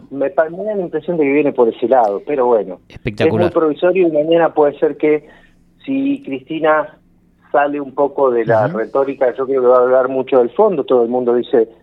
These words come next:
Speaker 1: de
Speaker 2: Sí.
Speaker 1: hecho el título de la conferencia,
Speaker 2: Ujú.
Speaker 1: eh, está pensado en ese sentido, en que Cristina hable del Fondo Monetario Internacional, de temas económicos.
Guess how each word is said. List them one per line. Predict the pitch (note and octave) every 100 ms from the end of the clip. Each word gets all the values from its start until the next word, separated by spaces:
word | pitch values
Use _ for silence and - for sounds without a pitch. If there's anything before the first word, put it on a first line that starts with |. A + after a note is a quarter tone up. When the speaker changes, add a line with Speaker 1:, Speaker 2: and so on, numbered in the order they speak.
| _
Speaker 1:
de | -
Speaker 2:
Sí. | B2+
Speaker 1:
hecho | A2
el | A2
título | - B2+ C3 A2+ A2
de |
la | G2+ G2+ F#2+
conferencia, | - G#2 A2+ A#2+ C#3 C3+ A2+ G2 - _ _
Speaker 2:
Ujú. | G2+ F#2 C3+ _ _ _ _
Speaker 1:
eh, | G#2+ G2+ F#2+ F#2 F2 - _ _ _ _ _ _ _ _
está | A#2+ - C3
pensado | C3 A2+ C#3 C3
en | B2
ese | -
sentido, | - D3+ - G3 D#3
en | A#2
que | G#2
Cristina | G#2 F#2+ B2 A#2
hable | G#2+ G#2
del | G2+
Fondo | - A2
Monetario | G#2 G2 G2 G#2+
Internacional, | G#2 A2 A#2 D#3 E3+ D3
de | A2+
temas | A2 A2+
económicos. | A2 D3 E3 D3 D#3 E3